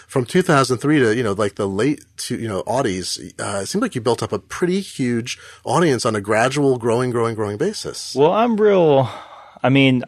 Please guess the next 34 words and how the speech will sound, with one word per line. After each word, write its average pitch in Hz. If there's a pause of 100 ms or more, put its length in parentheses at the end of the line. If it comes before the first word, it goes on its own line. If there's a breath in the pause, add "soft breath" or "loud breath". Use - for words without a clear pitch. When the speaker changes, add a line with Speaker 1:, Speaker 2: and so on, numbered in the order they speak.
Speaker 2:
I'm 127
pleased. 85
I 131
really, 135
really 117
am 104
flattered 123
and 107
honored 104
that 95
people 107
like 98
what 127
I 156
do. 170
I 107
mean, 113
that's, 131
that's 139
all 131
you 117
want, 90
right? 120
That 127
you, 135
you 139
want 151
people 139
to 120
pay 123
attention 110
to 104
the 98
thing 98